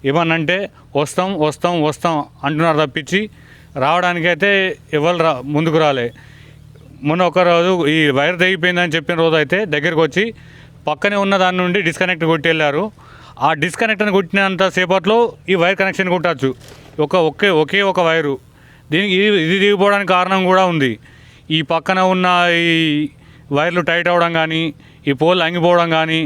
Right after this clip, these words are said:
మేము ఈ లైన్‌మెన్ దృష్టికి ఎన్నిసార్లు తీసుకెళ్ళినా అతను ఎప్పుడూ స్పందించడం లేదు.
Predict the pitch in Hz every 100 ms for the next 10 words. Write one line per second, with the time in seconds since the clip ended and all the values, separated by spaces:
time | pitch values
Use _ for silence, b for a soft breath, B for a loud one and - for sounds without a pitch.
0 | - B B B 147 175 175 170 156 180
1 | 185 185 170 - 175 170 175 180 180 180
2 | 180 - 180 175 175 214 - B B B
3 | B 139 170 175 147 196 190 - 175 185
4 | 175 180 170 160